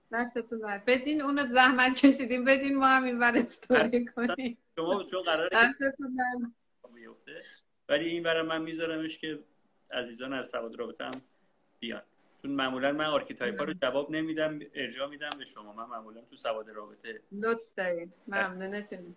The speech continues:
Speaker 2: خب، خیلی متشکرم از شب خوشی که واسه ما
Speaker 1: خیلی
Speaker 2: رقم زدید، آفرودیتی کردین شب ما رو.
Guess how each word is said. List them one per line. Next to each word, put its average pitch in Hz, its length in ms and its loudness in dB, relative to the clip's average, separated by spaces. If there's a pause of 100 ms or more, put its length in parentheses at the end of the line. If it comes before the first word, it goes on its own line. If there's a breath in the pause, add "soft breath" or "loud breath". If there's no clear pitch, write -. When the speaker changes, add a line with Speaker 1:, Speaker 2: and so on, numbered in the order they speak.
(760)
Speaker 2:
خب، 196 220 -2
خیلی 220 180 2
متشکرم 220 640 -2
از 196 200 -4
شب 196 280 -4
خوشی 202 280 -8
که 190 120 -8
واسه 180 240 -4
ما 175 80 -6
Speaker 1:
خیلی 170 160 -4
Speaker 2:
رقم 143 280 0
زدید، 202 500 -12
آفرودیتی 139 640 -6
کردین 185 340 -2
شب 175 200 -4 (120)
ما 175 100 -8
رو. 180 180 -10